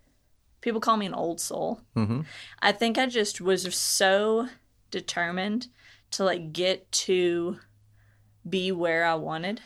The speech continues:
Speaker 2: I, I feel you. You, you, you were, you were tired of transitioning into what you wanted to be. You just
Speaker 1: Yeah.
Speaker 2: wanted to get
Speaker 1: I
Speaker 2: there.
Speaker 1: just wanted to get there.
Speaker 2: Yeah.
Speaker 1: Exactly.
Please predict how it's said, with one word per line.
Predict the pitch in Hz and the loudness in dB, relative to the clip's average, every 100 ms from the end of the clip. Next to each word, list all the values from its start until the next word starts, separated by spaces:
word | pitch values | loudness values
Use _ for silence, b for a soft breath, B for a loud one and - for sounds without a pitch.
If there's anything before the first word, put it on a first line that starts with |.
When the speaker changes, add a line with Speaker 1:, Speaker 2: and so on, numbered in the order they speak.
| b b _ | b b _
Speaker 2:
I, | 151 165 | 2 6
I | 151 | 6
feel | 143 147 123 | 6 8 8
you. | 120 | 8
You, | 123 151 | 6 2
you, | 147 156 | 2 0
you | 160 156 180 | 4 4 8
were, | 151 135 | 8 8
you | 147 151 | 6 6
were | 147 | 6
tired | 123 123 123 | 6 8 8
of | 117 | 4
transitioning | - 120 113 113 117 113 | 4 4 4 4 4 4
into | 110 107 | 4 4
what | 104 104 | 4 4
you | 110 | 4
wanted | 107 107 101 | 4 2 0
to | |
be. | 98 98 107 | 0 2 2
You | 107 113 | 2 2
just | 123 | 4
Speaker 1:
Yeah. | 202 | 6
Speaker 2:
wanted | 120 | 6
to | 98 | 4
get | - 107 | 2 4
Speaker 1:
I | - | 8
Speaker 2:
there. | 240 | 8
Speaker 1:
just | 269 | 8
wanted | 285 254 | 8 6
to | |
get | 240 302 | 4 2
there. | 202 170 | 4 4
Speaker 2:
Yeah. | 143 151 | 6 6
Speaker 1:
Exactly. | 202 202 220 220 190 180 | 6 6 8 6 4 0